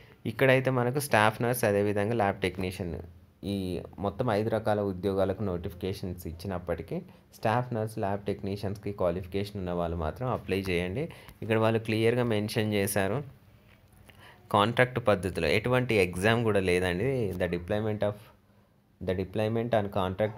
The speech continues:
basis will be subject to verification of original documentation అని మెన్షన్ చేశారు. So, మనకైతే ఎటువంటి రాత పరీక్ష లేదు, ఎటువంటి అప్లికేషన్ ఫీ కూడా లేనట్టు మెన్షన్ చేశారండి.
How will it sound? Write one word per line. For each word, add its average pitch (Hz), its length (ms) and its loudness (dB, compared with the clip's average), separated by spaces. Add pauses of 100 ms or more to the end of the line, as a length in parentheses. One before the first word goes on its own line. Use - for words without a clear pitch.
basis 98 340 0 (100)
will 92 180 -2
be 101 140 -4
subject 98 480 -2
to 107 80 -2
verification 95 600 -2
of 113 140 -4
original 98 380 -4
documentation 90 880 -2
అని 85 120 -2
మెన్షన్ 85 420 -4
చేశారు. 85 320 -4
So, 110 220 -4
మనకైతే 98 580 0
ఎటువంటి 101 380 0
రాత 87 260 2
పరీక్ష 92 320 -2
లేదు, 87 260 0
ఎటువంటి 98 460 0
అప్లికేషన్ 95 520 -2
ఫీ 90 220 -4
కూడా 90 180 0
లేనట్టు 87 440 -2
మెన్షన్ 87 440 -2
చేశారండి. 87 600 0